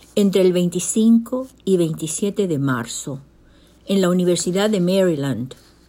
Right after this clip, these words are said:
College Park, se llevó a cabo una conferencia internacional sobre Augusto Roa Bastos y la producción cultural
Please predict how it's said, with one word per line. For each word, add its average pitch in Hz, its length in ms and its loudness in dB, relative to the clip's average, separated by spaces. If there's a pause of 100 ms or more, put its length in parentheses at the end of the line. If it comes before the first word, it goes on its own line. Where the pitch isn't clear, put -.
College 185 400 -2
Park, 151 260 -4 (760)
se 226 200 6
llevó 226 280 4
a 277 120 -2
cabo 208 440 4 (340)
una 226 260 2
conferencia 208 720 0
internacional 180 1120 -2 (360)
sobre 214 500 2
Augusto 208 640 -2
Roa 208 280 -2
Bastos 208 680 -2 (340)
y 202 120 0
la 190 140 0
producción 185 920 -2
cultural 160 680 -4